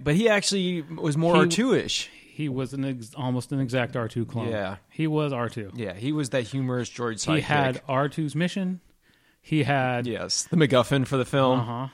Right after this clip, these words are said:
Speaker 1: Yep.
Speaker 2: Yeah, th-, so that was it. I mean, this was, this was conceived to be an R two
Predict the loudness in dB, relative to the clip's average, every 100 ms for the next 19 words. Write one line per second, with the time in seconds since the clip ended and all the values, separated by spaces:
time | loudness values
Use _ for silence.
0 | -10 -4 -4 -4 -8 -8 -8 -10 -8 -4
1 | -4 -4 -2 -4 -2 -2 0 -2 -4 -8
2 | -12 -14 -18 -20 _ -4 -4 0 0 0
3 | -2 _ _ _ _ _ _ _ _ _
4 | _ -4 -4 -2 -2 -2 -4 -8 -20 _
5 | -10 -6 -4 -4 -6 -8 -10 -8 -8 -8